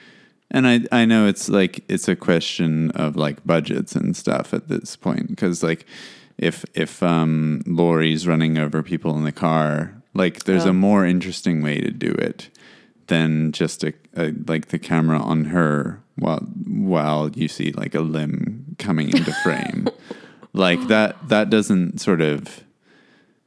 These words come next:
Speaker 1: well, maybe it does. I don't know. I think there would be, there would be a more visceral way of doing that, maybe.
Speaker 2: Yeah. But I
Speaker 1: But
Speaker 2: always
Speaker 1: maybe not at the same time. Uh,
Speaker 2: Well,
Speaker 1: I'm
Speaker 2: I,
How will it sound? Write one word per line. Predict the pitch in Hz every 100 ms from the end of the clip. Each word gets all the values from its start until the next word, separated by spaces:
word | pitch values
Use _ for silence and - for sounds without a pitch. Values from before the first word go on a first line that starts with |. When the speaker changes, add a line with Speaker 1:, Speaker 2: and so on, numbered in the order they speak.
| _ -
Speaker 1:
well, | 156
maybe | 156 156 139
it | 123
does. | 95 92 80 85
I | 104
don't | 120 120
know. | 107 87
I | 85
think | 120 107
there | 98 90
would | 87 82
be, | 85 82 78 78 - -
there | - 95
would | 90 85
be | 87
a | 82
more | 85 85
visceral | 80 80 - 95 92
way | 90 90 85
of | 82
doing | 82 85 92
that, | 98 98 101
maybe. | 110 110 113 113 120 123
Speaker 2:
Yeah. | 254 233 175 95 - - _ _
But | -
I | 381 453
Speaker 1:
But | 190
Speaker 2:
always | 165
Speaker 1:
maybe | 113 95 82
not | 76 67
at | 60 -
the | -
same | - - -
time. | - - - - - - -
Uh, | - 78 -
Speaker 2:
Well, | 302
Speaker 1:
I'm | 294 294
Speaker 2:
I, | -